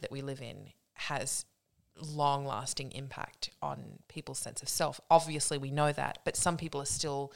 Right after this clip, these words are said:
coming to that realization, some cis people who don't understand how, how deeply woven transphobia is into the fabric of society and,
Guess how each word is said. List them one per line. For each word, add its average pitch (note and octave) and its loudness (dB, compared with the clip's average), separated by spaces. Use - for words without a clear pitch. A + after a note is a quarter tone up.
coming G3 6
to E3 0
that D3+ 4
realization, D3 0
some C#3+ 0
cis - 2
people C#3 -4
who C#3 -2
don't C#3 -2
understand B2+ -2
how, A#2+ -4
how C3+ 2
deeply C3+ -4
woven C3+ 0
transphobia C3+ -4
is G3 4
into E3 2
the C#3+ -4
fabric C#3 -2
of C3 -4
society B2+ -2
and, B2 -10